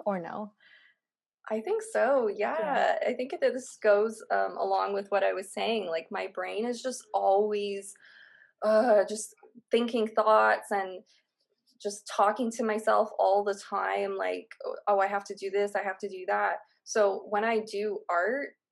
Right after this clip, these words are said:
Speaker 2: um, especially art, uh, compared to music,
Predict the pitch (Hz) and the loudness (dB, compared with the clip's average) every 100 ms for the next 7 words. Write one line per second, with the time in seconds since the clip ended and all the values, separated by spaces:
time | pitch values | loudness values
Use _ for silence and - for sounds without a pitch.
0 | _ _ - 185 175 170 170 185 202 208 | _ _ -10 -6 -6 -6 -10 -16 -8 -8
1 | - 220 220 214 196 - 170 170 - _ | 0 0 2 -2 -2 -2 -2 -2 -6 _
2 | _ _ _ _ - 180 165 - - - | _ _ _ _ -10 -6 -6 -6 -6 -8
3 | - 220 196 180 180 175 165 165 | -10 -6 -6 -6 -10 -16 -10 -10